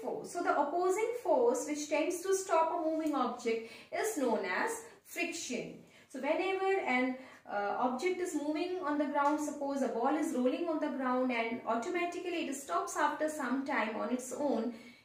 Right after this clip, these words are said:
it means there is some force which is trying to stop its motion,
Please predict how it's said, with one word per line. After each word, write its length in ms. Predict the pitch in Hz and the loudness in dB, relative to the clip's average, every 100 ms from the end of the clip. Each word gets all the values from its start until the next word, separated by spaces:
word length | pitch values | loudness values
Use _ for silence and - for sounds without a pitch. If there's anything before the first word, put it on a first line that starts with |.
| _ | _
it 240 | 277 - | -10 -4
means 440 | 415 381 302 - - - | -2 0 0 -2 -8 -10
there 260 | 269 311 359 | 6 6 6
is 120 | 392 | 2
some 280 | 440 415 - | 0 -2 -2
force 340 | 339 262 302 | 0 2 2
which 220 | 262 254 320 | 0 -4 -4
is 180 | 320 - | -6 0
trying 320 | 311 330 359 | 2 2 0
to 80 | 370 | 0
stop 400 | - - - 202 | 2 2 2 -2
its 220 | 196 - | -8 -4
motion, 640 | 214 214 - 220 262 392 | -2 -2 -4 -4 -2 -4